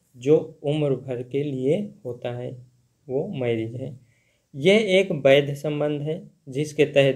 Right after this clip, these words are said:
विवाह के माध्यम से पति और पत्नी के बीच रिश्ता बनता है, जिसे हम marriage कहते हैं। तो एक वैध संबंध है, विवाह के माध्यम से पति पत्नी के बीच रिश्ता बनता है, उसे हम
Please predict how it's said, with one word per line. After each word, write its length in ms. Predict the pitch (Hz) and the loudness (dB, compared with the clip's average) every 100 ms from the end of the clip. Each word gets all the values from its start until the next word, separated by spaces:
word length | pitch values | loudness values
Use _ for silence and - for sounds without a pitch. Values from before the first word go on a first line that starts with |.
| 120 | 0
विवाह 460 | 123 123 143 156 170 | 0 2 2 2 -4
के 160 | 165 | -4
माध्यम 500 | 147 135 127 135 135 | -2 -2 -2 -4 -6
से 280 | 127 120 - _ _ _ _ _ _ _ _ _ - | -6 -12 -14 _ _ _ _ _ _ _ _ _ 4
पति 340 | 147 147 185 175 | 4 4 -4 -6
और 340 | 135 143 143 | 2 2 4
पत्नी 400 | 139 - 143 151 | 0 2 -4 -4
के 160 | 151 135 | -2 -2
बीच 360 | 131 151 - _ _ - | -2 -4 -8 _ _ -6
रिश्ता 360 | 127 120 143 | -4 0 0
बनता 360 | 131 131 127 135 | 2 0 -4 -8
है, 240 | 151 160 | -6 -8
जिसे 340 | 139 123 - 135 | -8 -12 -6 -6
हम 420 | 135 185 208 _ _ _ _ - | -6 -8 -10 _ _ _ _ -10
marriage 420 | 120 120 117 117 | -2 0 -2 -8
कहते 360 | 117 120 123 143 | -12 -16 -16 -14
हैं। 340 | 143 151 - _ _ _ _ - | -14 -14 -20 _ _ _ _ -2
तो 60 | |
एक 280 | 127 123 120 | 0 0 0
वैध 260 | 127 131 131 | 2 2 -2
संबंध 500 | 139 131 131 131 131 | -8 -6 -6 -6 -10
है, 200 | 165 180 _ _ _ _ _ _ | -18 -20 _ _ _ _ _ _
विवाह 340 | 131 131 131 | 2 4 4
के 160 | 131 135 | 0 -6
माध्यम 420 | 123 117 120 127 | -4 -6 -6 -12
से 160 | 127 151 | -12 -14
पति 320 | - 123 127 | -12 -10 -10
पत्नी 380 | 127 123 127 120 | -10 -10 -10 -8
के 80 | 120 | -6
बीच 300 | 120 120 123 | -6 -8 -10
रिश्ता 360 | 123 123 139 | -10 -6 -4
बनता 360 | 135 131 131 135 | -4 -6 -8 -8
है, 160 | 165 | -8
उसे 360 | 208 143 - 127 | -8 -10 -8 -8
हम 360 | 135 208 - | -8 -10 -14